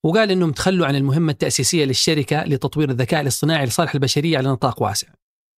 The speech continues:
وبحسب تقرير نشر في شبكة سي إن بي سي الأمريكية، تلقت محكمة في سان فرانسيسكو دعوى قضائية يوم الخميس من ماسك، وصرح محامين إيلون ماسك إنه سام ألتمان وغريك بروكمان، وهو مؤسس مشارك لشركة أوبن إي آي،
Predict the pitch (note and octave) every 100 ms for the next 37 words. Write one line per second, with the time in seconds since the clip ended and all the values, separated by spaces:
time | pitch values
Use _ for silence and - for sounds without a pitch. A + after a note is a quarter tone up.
0 | _ _ - E3 A#3 A3 D3+ D#3 D#3+ D#3
1 | B2+ D3 - A#2 B2 C#3 B2 A#2+ - C#3
2 | B2 B2 - C3 A2+ A#2 A2+ E3 D3 A3
3 | - _ _ _ _ F3+ F#3+ D#3 E3+ -
4 | D3+ C3+ - C3+ C#3 B2 C#3+ - C#3 E3+
5 | D3 - C#3+ D#3+ E3+ D3+ E3 C#3+ - D#3+
6 | G#3 G3 D#3 B2+ A2 - - - _ _
7 | _ _ C#3+ G#3+ G3 D3+ D3+ E3 D#3+ C#3
8 | D3+ C3+ E3 - D3+ C#3 B2 F3+ C#3+ -
9 | C3+ - A2+ C3 B2+ F3 F3+ C#3 F3+ -
10 | C3+ A#2 - C3+ C3+ B2+ A#2 B2 C#3 -
11 | - A#2+ D3+ C3 G#2+ A#2 C3+ A#2+ D3 -
12 | B2+ B2 D3+ F#3+